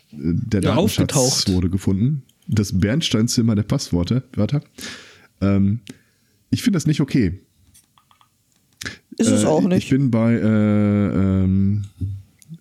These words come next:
Speaker 1: nicht Pwn All the Things, Have I Been Pwned, äh, registriert
Speaker 2: Ja, ja.
Speaker 1: und krieg da immer die, die Info. Das Problem ist, ähm, normalerweise bei vorherigen Meldungen stand dann immer dabei, ähm, hier ist das aufgetaucht, es handelt sich um den folgenden Dienst.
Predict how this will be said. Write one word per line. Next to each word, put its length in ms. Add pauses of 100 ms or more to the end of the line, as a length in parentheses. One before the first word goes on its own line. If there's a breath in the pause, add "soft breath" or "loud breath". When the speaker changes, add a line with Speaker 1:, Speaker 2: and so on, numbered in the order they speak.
(100)
Speaker 1:
nicht 220
Pwn 280
All 180
the 80
Things, 400
Have 280
I 20
Been 200
Pwned, 340
äh, 40
registriert 600
Speaker 2:
Ja, 60
ja. 60
Speaker 1:
und 80
krieg 160
da 80
immer 120
die, 320
die 120
Info. 280 (600 loud breath)
Das 140
Problem 320
ist, 300
ähm, 360
normalerweise 800 (600)
bei 180
vorherigen 500
Meldungen 320
stand 260
dann 60
immer 120
dabei, 420
ähm, 320 (540 soft breath)
hier 160
ist 80
das 120
aufgetaucht, 500
es 160
handelt 280
sich 360
um 320
den 220
folgenden 440
Dienst. 460